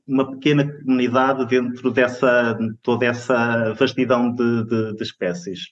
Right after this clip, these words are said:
Podemos pensar numa, numa floresta e em vez de, ah, pensarmos só ou nas árvores, numa determinada árvore, num carvalho, num pinheiro, num, ah, numa esteva,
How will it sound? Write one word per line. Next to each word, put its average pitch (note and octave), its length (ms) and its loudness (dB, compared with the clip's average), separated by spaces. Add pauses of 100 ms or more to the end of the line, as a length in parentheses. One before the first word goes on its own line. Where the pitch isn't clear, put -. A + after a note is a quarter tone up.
(120)
Podemos A2+ 240 -2
pensar C3 340 2
numa, C3 380 4
numa C3+ 240 2
floresta D3+ 800 0
e C#3 80 0
em C3+ 100 2
vez B2+ 280 2
de, C3+ 420 0 (840)
ah, A2+ 140 0
pensarmos B2 680 2
só A2+ 460 2
ou A#2 180 0
nas A2+ 220 0
árvores, C#3+ 480 0
numa A#2 220 2
determinada A#2 500 0
árvore, C3+ 300 2
num G#2+ 100 -2
carvalho, B2 560 2
num G2+ 180 0
pinheiro, B2 600 2
num, G2+ 760 -2 (520)
ah, G2 100 -6
numa A2+ 220 2
esteva, C#3+ 680 0